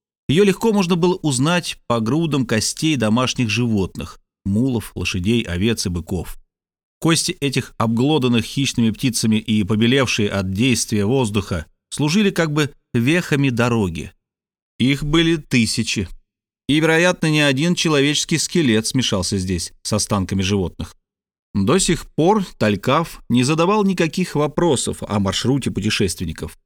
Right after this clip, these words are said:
Но, конечно, он понимал, что путь этот, не проходивший ни по одной из дорог пампасов, не вел ни к деревням, ни к городам, ни к учреждениям аргентинских провинций. Каждое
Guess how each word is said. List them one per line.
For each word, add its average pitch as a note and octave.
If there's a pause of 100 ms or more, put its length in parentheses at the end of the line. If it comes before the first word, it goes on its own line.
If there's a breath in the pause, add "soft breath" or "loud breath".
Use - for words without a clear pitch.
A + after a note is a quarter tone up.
(400)
Но, C#3+
конечно, F#3+
он F#3
понимал, D3
что -
путь E3
этот, D#3+
не C#3+
проходивший C#3+
ни F#2+
по G#2+
одной A2
из F2
дорог G#2
пампасов, B2+ (260)
не C3+
вел F3
ни C#3
к F3+
деревням, D3+
ни C3
к C#3+
городам, A#2+ (300)
ни E3+
к -
учреждениям B2
аргентинских A#2
провинций. G#2 (400 soft breath)
Каждое D3+